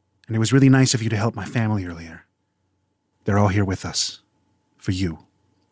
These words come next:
So for this battle, you'll be able to manipulate the space around you using a dream action based on your charisma check to believe in the imagination.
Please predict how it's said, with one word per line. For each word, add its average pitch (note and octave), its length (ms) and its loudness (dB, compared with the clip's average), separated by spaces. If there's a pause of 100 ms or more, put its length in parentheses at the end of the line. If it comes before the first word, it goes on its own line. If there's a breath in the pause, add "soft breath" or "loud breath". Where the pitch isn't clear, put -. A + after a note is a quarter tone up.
(1040)
So - 140 -2
for C#3+ 100 2
this C#3 140 4
battle, D3+ 340 4
you'll C#3 160 6
be B2+ 140 6
able C3 160 4
to - 80 0
manipulate C#3+ 720 4
the C3 60 -2
space B2 340 2
around A#2 340 2
you C#3+ 100 6
using A#2+ 380 6
a A2 60 4
dream C#3 480 6
action - 680 -8
based G#2 240 -6
on A2 140 0
your G#2+ 100 0
charisma A#2 420 2
check - 360 -12
to - 100 -10
believe A2+ 680 2 (200)
in A2+ 80 -2
the A2+ 80 0
imagination. G#2+ 720 -4